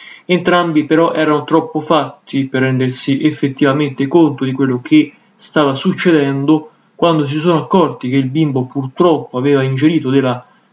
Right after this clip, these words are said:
metanfetamina ed era morto per overdose, era oramai troppo tardi. La droga era rimasta lasciata incustodita e accidentalmente ingoiata dal ba-, dal bimbo.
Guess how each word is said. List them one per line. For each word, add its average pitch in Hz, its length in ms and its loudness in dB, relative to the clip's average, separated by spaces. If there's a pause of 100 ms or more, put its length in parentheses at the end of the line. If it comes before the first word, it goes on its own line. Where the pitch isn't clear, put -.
(120)
metanfetamina 156 840 0
ed 127 80 -2
era 139 140 0
morto 139 340 0
per 151 160 2
overdose, 156 680 2 (380)
era 160 380 0
oramai 135 480 0
troppo 151 400 0
tardi. 131 540 -2 (600)
La - 100 -2
droga 175 320 2
era 165 140 2
rimasta 160 680 2
lasciata 151 480 0
incustodita 151 1080 0 (340)
e 185 280 2
accidentalmente 175 1160 0
ingoiata 165 760 2
dal 135 220 0
ba-, 143 220 0
dal 147 240 0
bimbo. 135 520 -2